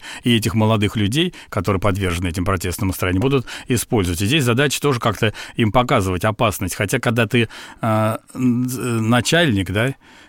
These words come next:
э, когда ты руководитель, да, и против тебя именно направляется протест, очень трудно бывает, а, быть здесь авторитетным.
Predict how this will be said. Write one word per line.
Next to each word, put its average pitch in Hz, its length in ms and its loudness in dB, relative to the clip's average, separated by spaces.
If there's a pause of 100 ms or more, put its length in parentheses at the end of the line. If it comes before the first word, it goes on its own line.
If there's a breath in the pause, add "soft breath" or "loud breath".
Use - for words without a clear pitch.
(100)
э, 101 200 -2
когда 113 180 2
ты 117 100 2
руководитель, 113 800 2
да, 113 220 0 (240 loud breath)
и 107 400 2
против 117 320 0
тебя 113 340 2
именно 92 160 0
направляется 101 640 0
протест, 120 440 -2
очень 110 200 0
трудно 123 280 2
бывает, 113 340 2 (300 loud breath)
а, 101 580 2
быть 104 800 -2
здесь 113 260 0
авторитетным. 101 840 -2